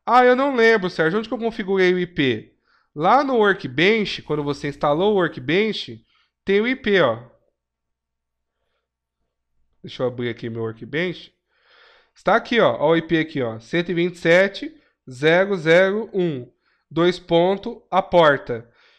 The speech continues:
Então eu vou vir aqui e vou colocar isso, cento e vinte e sete ponto zero ponto zero ponto um,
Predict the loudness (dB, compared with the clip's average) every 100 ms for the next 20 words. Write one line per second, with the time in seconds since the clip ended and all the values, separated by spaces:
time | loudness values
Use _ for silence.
0 | _ -8 0 2 2 0 0 0 -2 -4
1 | -4 -4 -2 0 0 0 -2 -6 -10 -4
2 | -4 -2 -4 -6 -6 0 0 0 -6 -16
3 | _ _ _ _ -6 -4 -4 0 4 4
4 | 4 -4 -6 -4 -4 -4 -2 0 0 -4
5 | -6 -6 -4 -2 -2 -6